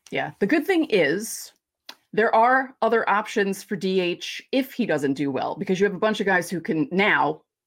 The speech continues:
that they've done moves in the offseason, you have guys who can play the outfield. Like, maybe Trent Grisham isn't gonna hit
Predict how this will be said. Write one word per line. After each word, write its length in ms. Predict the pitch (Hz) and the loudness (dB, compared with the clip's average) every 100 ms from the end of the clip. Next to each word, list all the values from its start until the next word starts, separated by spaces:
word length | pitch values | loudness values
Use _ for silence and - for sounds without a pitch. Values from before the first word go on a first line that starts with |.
| _ _ - | _ _ -6
that 140 | - | -2
they've 260 | 156 - - | -2 -2 0
done 320 | 185 170 170 | 2 2 2
moves 400 | 196 208 170 175 | 2 2 2 0
in 80 | 170 | 0
the 60 | |
offseason, 500 | 180 214 - 160 151 | 2 0 -2 -4 0
you 100 | 156 | 0
have 240 | 170 190 202 | 2 0 2
guys 260 | 170 151 | 2 0
who 60 | - | -4
can 140 | 147 | -6
play 160 | 156 160 | -2 -2
the 140 | 147 | 0
outfield. 360 | 143 - 131 135 | -2 -4 -4 -4
Like, 120 | 151 | -2
maybe 180 | 165 165 | -2 -2
Trent 320 | - 175 156 | -2 -2 -2
Grisham 340 | 180 170 175 151 | -4 -4 -2 -2
isn't 200 | 160 160 | -4 -2
gonna 180 | 151 | -2
hit 300 | 147 190 190 | -2 -6 -8